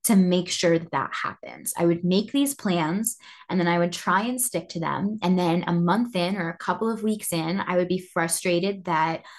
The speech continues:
I wasn't seeing results. And even though I was sending the messages and checking up and following in and setting the meetings and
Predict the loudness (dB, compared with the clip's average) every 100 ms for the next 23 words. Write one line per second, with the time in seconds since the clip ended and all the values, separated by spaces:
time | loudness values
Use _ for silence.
0 | -20 -2 0 2 2 2 0 -4 -4 -2
1 | 0 0 0 0 0 -4 -6 -4 -2 0
2 | 0 0 0 2 2 0 -2 -2 0 0
3 | -2 -4 -6 -8 -8 -8 -6 -6 0 4
4 | 4 2 -2 -4 0 2 4 4 4 4
5 | 0 -4 -6 -12 -20 -4 0 2 4 6
6 | 6 6 6 4 2 -4 -4 -2 -2 -4